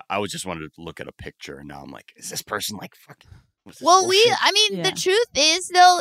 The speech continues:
Speaker 2: even <laughs> we, like, download ideas of what is acceptable and unacceptable through our mirror neurons. Like,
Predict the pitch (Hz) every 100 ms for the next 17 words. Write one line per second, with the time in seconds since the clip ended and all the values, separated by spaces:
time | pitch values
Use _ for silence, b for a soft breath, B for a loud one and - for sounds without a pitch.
0 | - 302 330 359 359 359 277 _ 285 -
1 | 294 269 - b b 427 b 240 294 330
2 | 370 392 349 302 - 254 269 294 302 302
3 | 285 254 233 233 262 269 233 226 233 240
4 | 247 247 233 233 214 240 247 254 247 -
5 | 220 226 - 226 233 254 - 254 - 269
6 | 262 262 262 262 - - - 254 247 247
7 | 226 233 233 233 233 220 226 240 226 170
8 | 175 202 - 214 202